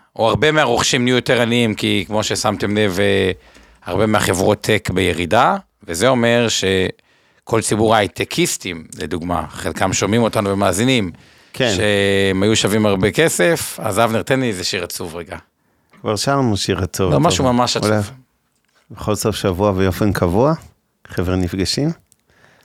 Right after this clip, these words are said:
Speaker 2: סיבת הרווקים, מה אתה רוצה?
Speaker 1: לא יודע, קיצר, זה, נגיד
Speaker 2: עופר
Speaker 1: זה
Speaker 2: לוי?
Speaker 1: השיר. מה? אז
Speaker 2: אבי
Speaker 1: זה
Speaker 2: ביטר?
Speaker 1: קיצר.
Speaker 2: תבחר,
Speaker 1: כן,
Speaker 2: אני אחרי זה
Speaker 1: קיצר,
Speaker 2: אשיר.
Speaker 1: אז ה-,
Speaker 2: טוב, אני אגיד לך
Speaker 1: אז,
Speaker 2: ככה,
Speaker 1: אז,
Speaker 2: עכשיו
Speaker 1: אז,
Speaker 2: ברצינות
Speaker 1: אז,
Speaker 2: רגע,
Speaker 1: אז
Speaker 2: כן.
Speaker 1: כוח הקנייה,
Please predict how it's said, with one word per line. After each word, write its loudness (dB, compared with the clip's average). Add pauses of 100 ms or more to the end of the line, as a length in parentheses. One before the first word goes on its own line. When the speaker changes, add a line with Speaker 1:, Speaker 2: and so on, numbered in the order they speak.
(460)
Speaker 2:
סיבת -2
הרווקים, -2 (380)
מה -2
אתה -4
רוצה? -4 (500)
Speaker 1:
לא 2
יודע, -2
קיצר, -10
זה, -2
נגיד 4
Speaker 2:
עופר 4
Speaker 1:
זה 4
Speaker 2:
לוי? 2
Speaker 1:
השיר. -6
מה? -4
אז 0
Speaker 2:
אבי 4
Speaker 1:
זה 2
Speaker 2:
ביטר? 4
Speaker 1:
קיצר. 2
Speaker 2:
תבחר, 0 (340)
Speaker 1:
כן, -2
Speaker 2:
אני 4
אחרי 2
זה 2
Speaker 1:
קיצר, 0
Speaker 2:
אשיר. -2
Speaker 1:
אז -2
ה-, 4
Speaker 2:
טוב, 4
אני 4
אגיד 4
לך 2
Speaker 1:
אז, 2
Speaker 2:
ככה, 2
Speaker 1:
אז, 2
Speaker 2:
עכשיו 2
Speaker 1:
אז, 2
Speaker 2:
ברצינות 2
Speaker 1:
אז, -2
Speaker 2:
רגע, -2
Speaker 1:
אז 2
Speaker 2:
כן. 4
Speaker 1:
כוח 2
הקנייה, 2